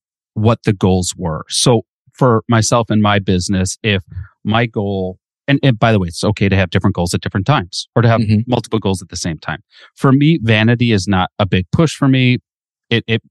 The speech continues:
Speaker 1: may have been at some point, so I have to look at the other two, authority amplification versus lead generation. And there are assets that I will pursue just for authority amplification. Like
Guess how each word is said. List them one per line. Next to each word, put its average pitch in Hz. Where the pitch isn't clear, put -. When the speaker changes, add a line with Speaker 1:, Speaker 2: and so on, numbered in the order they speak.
Speaker 1:
may 110
have 113
been 107
at 95
some 160
point, 143
so -
I 117
have 120
to 120
look 98
at 98
the 92
other 85
two, 80
authority 147
amplification 107
versus 95
lead 95
generation. 87
And 101
there 139
are 156
assets 107
that 92
I 120
will 127
pursue 110
just 107
for 113
authority 95
amplification. 107
Like 92